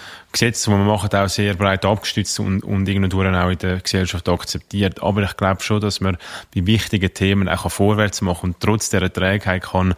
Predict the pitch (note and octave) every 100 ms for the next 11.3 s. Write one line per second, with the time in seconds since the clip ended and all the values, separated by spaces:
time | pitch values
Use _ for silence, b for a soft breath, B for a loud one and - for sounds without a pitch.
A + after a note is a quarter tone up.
0 | B B B - G2 G2+ G2+ F#2+ F#2+ -
1 | F#2 F#2 G2+ G2 F#2+ F#2 F#2 F#2 F2+ F#2
2 | E2 G2 - G2+ F#2 G2 G2 D#2+ - -
3 | G#2 G#2 - A2+ G#2+ - A2 A2+ - B
4 | B B B G#2 - G#2+ A#2+ - - A2
5 | A2 G#2+ - G#2 G2 - G#2+ A2 - G#2+
6 | - G2+ B B B - G#2 G#2 G2 G2
7 | - G#2 G#2 B2 - A#2+ A#2+ - - A#2
8 | A2+ G#2 G2+ - G#2+ - - G#2+ - G#2
9 | - G2+ G2 G#2 G#2+ G#2 - F2+ A2+ A#2
10 | - A2+ G#2+ G2+ - A2 G#2 G2+ - A2+
11 | F#2+ F#2 G2